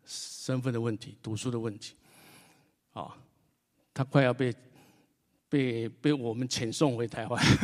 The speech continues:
<laughs> 就是那种感觉。我们那时为这个在那时候，啊，妈妈那时候在，我们在团队里面，要，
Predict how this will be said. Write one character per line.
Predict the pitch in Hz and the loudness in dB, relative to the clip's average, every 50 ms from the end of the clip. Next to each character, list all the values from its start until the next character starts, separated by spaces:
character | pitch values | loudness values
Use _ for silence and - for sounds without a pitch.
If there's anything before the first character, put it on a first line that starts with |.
| 226 - - | 4 4 4
<laughs> | - - 151 - - 302 - - 175 | -2 -10 -8 -4 -4 -4 -2 0 -2
就 | 156 - - 160 | -2 0 -2 -2
是 | 143 - 156 | 0 0 0
那 | 147 | 4
种 | 147 135 117 | 4 2 2
感 | - 120 110 107 - | 0 -8 -8 -8 -10
觉。 | - 120 - - - - - - - - - | -12 -14 -12 -12 -14 -12 -12 -12 -12 -12 -6
我 | - | -2
们 | 165 175 | 0 4
那 | 208 208 | 4 4
时 | 185 220 | 4 6
为 | 226 214 185 | 8 8 8
这 | - 202 | 8 8
个 | 175 165 | 6 6
在 | 147 147 131 | 6 6 2
那 | 123 139 131 | 2 0 -2
时 | 117 - 117 | -4 -6 -8
候， | 107 110 101 - - - - - - - - _ | -8 -8 -8 -10 -12 -20 -20 -20 -20 -20 -20 _
啊， | - 110 107 98 - - _ _ _ _ _ _ _ | -8 -6 -6 -6 -8 -12 _ _ _ _ _ _ _
妈 | - 143 151 160 | 0 4 6 8
妈 | 156 156 160 156 - - 165 - - - - - - | 8 8 8 8 6 2 -6 -8 -10 -14 -18 -10 -2
那 | - 147 | 0 0
时 | 127 135 | 2 4
候 | 135 131 | 4 4
在， | 131 139 - - 269 302 262 - _ _ _ - | 4 2 0 -2 -6 -12 -12 -14 _ _ _ -10
我 | - | -8
们 | 117 | -4
在 | 113 135 127 | -2 -2 -2
团 | 127 - 117 113 | -2 -2 -8 -4
队 | 113 127 120 | -2 -2 -2
里 | 110 107 | -2 -2
面， | 107 107 104 101 - _ _ - - - - - - _ _ _ _ _ _ _ _ _ _ _ _ _ _ _ _ _ _ _ _ _ _ _ _ _ _ _ _ _ _ _ _ _ _ _ _ - 302 - | -6 -6 -8 -10 -14 _ _ -20 -20 -20 -20 -20 -20 _ _ _ _ _ _ _ _ _ _ _ _ _ _ _ _ _ _ _ _ _ _ _ _ _ _ _ _ _ _ _ _ _ _ _ _ -18 -14 -4
要， | 233 226 202 | -2 -2 -2